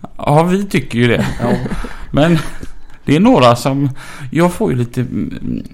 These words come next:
Speaker 1: eller vi får så här till våran, eh, Facebook och Instagram,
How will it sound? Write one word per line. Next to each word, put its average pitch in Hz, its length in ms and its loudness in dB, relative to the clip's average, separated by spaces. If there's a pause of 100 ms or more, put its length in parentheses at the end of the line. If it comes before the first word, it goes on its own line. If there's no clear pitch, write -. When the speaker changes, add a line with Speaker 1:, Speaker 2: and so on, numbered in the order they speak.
(180)
Speaker 1:
eller 127 160 0
vi 165 300 -2
får - 360 -4
så 127 160 -2
här 104 400 -2
till 117 80 -8
våran, 92 440 -2 (440)
eh, - 140 -12 (120)
Facebook - 680 -4
och 139 120 0
Instagram, 131 540 -2